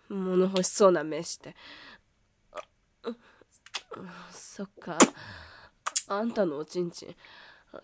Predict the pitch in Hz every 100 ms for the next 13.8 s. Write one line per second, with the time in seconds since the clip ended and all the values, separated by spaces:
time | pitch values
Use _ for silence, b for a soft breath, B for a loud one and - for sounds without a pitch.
0 | - - 233 226 233 269 254 247 - 180
1 | - 170 170 - 160 - _ _ - _
2 | _ _ _ _ - 214 190 - - 240
3 | 233 226 - 240 - 262 254 202 175 175
4 | 175 B B B - - B B B B
5 | B - - b b - _ _ _ _
6 | _ - 208 214 214 - 208 - 151 147
7 | 160 175 190 190 180 165 165 - B B
8 | B B B B B _ _ - - -
9 | 214 208 226 - - - 208 240 - 320
10 | 330 190 - 151 151 156 156 170 - _
11 | _ _ _ _ b b - B _ _
12 | _ _ _ - - 180 - - 147 -
13 | 247 262 247 147 - 156 147 -